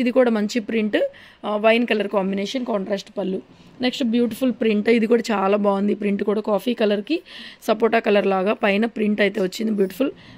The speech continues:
రిచ్ పళ్ళు. నెక్స్ట్ ఇది కూడా మనకి, ఆ, బ్లాక్ అండి, బ్లాకే, ఆ, బ్లాక్కి లైట్ సిమెంట్ కలర్తో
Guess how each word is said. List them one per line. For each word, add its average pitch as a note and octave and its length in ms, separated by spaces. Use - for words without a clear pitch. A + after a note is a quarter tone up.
రిచ్ A3+ 260
పళ్ళు. F#3+ 260
నెక్స్ట్ A#3 400
ఇది A#3+ 200
కూడా A3+ 480
మనకి, A3 600
ఆ, G3 380
బ్లాక్ G#3 440
అండి, G3 300
బ్లాకే, G#3+ 420
ఆ, A3 80
బ్లాక్కి A#3 480
లైట్ B3 260
సిమెంట్ A3+ 340
కలర్తో G#3 600